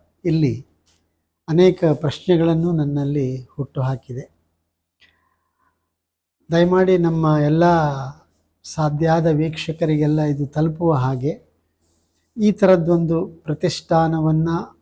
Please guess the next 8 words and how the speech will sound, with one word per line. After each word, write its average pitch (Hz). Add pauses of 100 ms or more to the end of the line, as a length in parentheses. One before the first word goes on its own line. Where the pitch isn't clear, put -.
(680)
ಹಿರಿಯರ 175
ಗೌರವದಲ್ಲಿ 165
ಮಾಡ್ತಾರೆ, 151
ಅನೇಕ 147 (120)
ಕಡೆಗಳಲ್ಲಿ 139
ಮಾಡೋದನ್ನು 139
ನಾವು 147
ನೋಡ್ತೇವೆ. 131